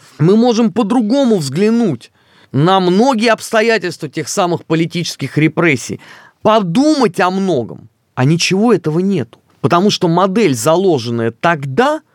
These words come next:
как это неудивительно прозвучит, у многих в головах осталась до сих пор. Знак просто поменялся.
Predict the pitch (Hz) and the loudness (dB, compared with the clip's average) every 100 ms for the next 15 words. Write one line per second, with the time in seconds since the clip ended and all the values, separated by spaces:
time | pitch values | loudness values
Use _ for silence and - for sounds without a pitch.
0 | _ _ 175 190 175 170 180 208 165 240 | _ _ -2 0 0 2 4 2 2 0
1 | 269 214 139 120 113 131 120 160 185 311 | 0 -2 -2 -2 -2 -2 -2 -2 0 -2
2 | 311 - 175 208 233 208 135 120 110 151 | -2 -2 2 4 4 2 0 -4 -2 0
3 | 165 247 294 156 - 202 226 151 160 - | 2 2 -2 -6 -2 0 0 -2 -8 -10
4 | - - - - - 143 147 262 339 202 | -12 -8 -10 -10 -8 -2 2 2 2 0
5 | - 156 - 131 - 143 208 208 95 - | -4 -6 -4 -8 -4 -2 0 -2 -4 -10
6 | - | -16